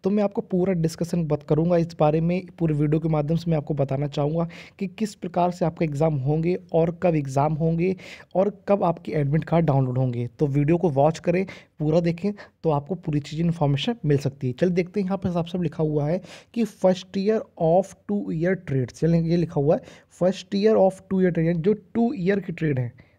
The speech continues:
जो टू ईयर की ट्रेड थी, दो हज़ार उन्नीस में उन्होंने एडमिशन लिया था। दो हज़ार उन्नीस में जैसे कि देखिए फिटर हो गया, इलेक्ट्रीशियन हो गया, ए, वायरमैन हो गया, इलेक्ट्रॉनिक मैकेनिक हो गया, ठीक है, मैकेनिक मोटर व्हीकल हो गया। तो इस प्रकार की जितनी भी ट्रेडें हैं, टू ईयर की ट्रेडें हैं,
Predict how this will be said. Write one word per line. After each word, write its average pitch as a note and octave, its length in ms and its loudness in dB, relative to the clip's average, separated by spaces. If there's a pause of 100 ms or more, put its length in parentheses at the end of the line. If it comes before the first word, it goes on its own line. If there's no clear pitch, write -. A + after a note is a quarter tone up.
(120)
जो D#3 120 -2
टू G3+ 320 -2
ईयर G3 120 4
की F#3 120 -2
ट्रेड E3 300 0
थी, F3+ 200 -4
दो E3 140 2
हज़ार F3 120 6
उन्नीस E3+ 440 -2
में F#3 200 0 (320)
उन्होंने E3 280 6
एडमिशन C#3+ 420 2
लिया D3+ 240 2
था। D3 140 -4
दो D3 260 2
हज़ार D#3 180 4
उन्नीस D3+ 280 0
में D#3+ 80 0
जैसे D3 240 -2
कि E3+ 120 -2
देखिए D3+ 300 -2
फिटर D3 320 0
हो C#3+ 140 4
गया, C3 160 -2 (300)
इलेक्ट्रीशियन D#3 640 2
हो D3+ 140 2
गया, C3 240 0 (300)
ए, D#3 240 0
वायरमैन D#3+ 520 2
हो D#3 160 2
गया, C3+ 200 0
इलेक्ट्रॉनिक D#3 560 -2
मैकेनिक D3 540 0
हो E3+ 140 0
गया, C3+ 240 0
ठीक A3+ 260 -6
है, D3+ 120 2 (340)
मैकेनिक D3+ 340 2
मोटर D#3 280 0
व्हीकल C#3+ 440 0
हो D#3+ 120 2
गया। C#3 180 2
तो - 160 -8 (140)
इस F#3 260 -2
प्रकार E3+ 260 0
की E3+ 120 -4
जितनी C#3+ 280 -4
भी F#3+ 100 0
ट्रेडें D3 320 0
हैं, E3 120 2
टू E3 240 0
ईयर D#3 100 6
की D3 60 -2
ट्रेडें C3+ 300 0
हैं, D#3 160 -2